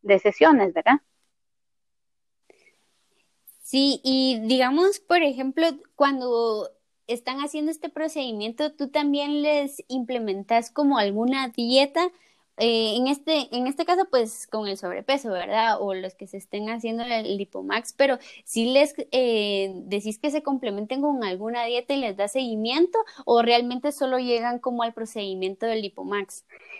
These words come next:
Speaker 1: No, nosotros, de hecho, manejamos el Lipomax.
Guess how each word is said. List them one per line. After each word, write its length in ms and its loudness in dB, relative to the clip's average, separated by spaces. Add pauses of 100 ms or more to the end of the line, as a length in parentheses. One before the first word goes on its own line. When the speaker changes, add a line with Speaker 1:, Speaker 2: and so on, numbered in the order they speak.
(160)
Speaker 1:
No, 360 10 (100)
nosotros, 680 8 (120)
de 400 10
hecho, 300 6
manejamos 500 6
el 80 8
Lipomax. 400 6